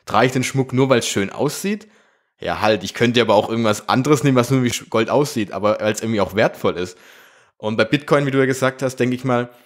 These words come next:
ist es einfach dieser subjektive Wert. Und dieser subjektive Wert, den kannst du einfach nicht quantifizieren. Weil für jeden hat Bitcoin eben einen komplett anderen Wert. Wenn ich mit, mit Bitcoin schaffe, zum Beispiel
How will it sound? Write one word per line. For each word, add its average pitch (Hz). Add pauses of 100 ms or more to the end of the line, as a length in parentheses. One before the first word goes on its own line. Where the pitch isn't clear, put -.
(340)
ist 117
es 120
einfach 117
dieser 110
subjektive 117
Wert. 92
Und 104
dieser 104
subjektive 139
Wert, 120
den 104
kannst 151
du 117
einfach 127
nicht 117
quantifizieren. 117 (200)
Weil 202
für -
jeden 151
hat 147
Bitcoin 139
eben 127
einen 123
komplett 117
anderen 113
Wert. 104
Wenn 104
ich 110
mit, 123 (160)
mit 117
Bitcoin 151 (400)
schaffe, 139
zum 135
Beispiel 131